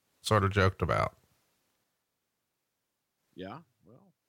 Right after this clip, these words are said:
Speaker 1: It's amazing to me that that's a real thing.
Speaker 2: Why is, why does that amaze you? It's a barbarian. He's from Barbaria.
Speaker 1: I don't know. It just does.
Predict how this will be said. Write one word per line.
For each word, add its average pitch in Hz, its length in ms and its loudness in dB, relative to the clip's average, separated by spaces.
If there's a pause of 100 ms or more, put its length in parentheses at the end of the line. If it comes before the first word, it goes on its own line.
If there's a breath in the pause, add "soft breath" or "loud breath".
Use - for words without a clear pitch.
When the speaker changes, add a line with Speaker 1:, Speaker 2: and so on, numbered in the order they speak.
Speaker 1:
It's - 100 -4
amazing 113 460 4
to 98 80 0
me 98 160 2
that 87 120 -4
that's 95 220 2
a 92 60 2
real 101 240 4
thing. 85 340 -2 (2500)
Speaker 2:
Why 240 240 2
is, 302 180 -4
why 185 160 -4
does 226 180 -2
that 233 140 2
amaze 185 420 0
you? 78 220 -6
It's 90 160 -4
a 127 40 0
barbarian. 147 760 2
He's 107 260 -4
from 120 360 -2
Barbaria. 123 680 4 (1700)
Speaker 1:
I 117 180 2
don't 165 160 4
know. 165 320 4
It 110 80 -2
just 123 220 -2
does. 127 560 2